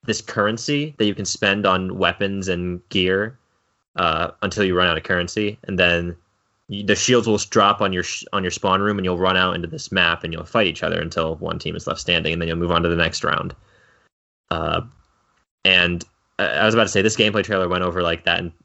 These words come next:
it was, this was what the gameplay trailer was about, was that mode. And it's super cool. It, so far, it's had a really positive reception.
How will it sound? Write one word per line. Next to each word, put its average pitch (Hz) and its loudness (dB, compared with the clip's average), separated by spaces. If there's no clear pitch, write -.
it 120 0
was, 110 2
this 127 2
was 113 2
what 101 2
the 95 -2
gameplay 87 0
trailer 82 -2
was 85 -6
about, 80 -4
was 82 -6
that 80 0
mode. 82 -4
And 82 0
it's 98 2
super 131 2
cool. 104 4
It, 82 -4
so - 2
far, 104 4
it's 98 -4
had 95 4
a 92 0
really 92 0
positive 90 -2
reception. 85 -4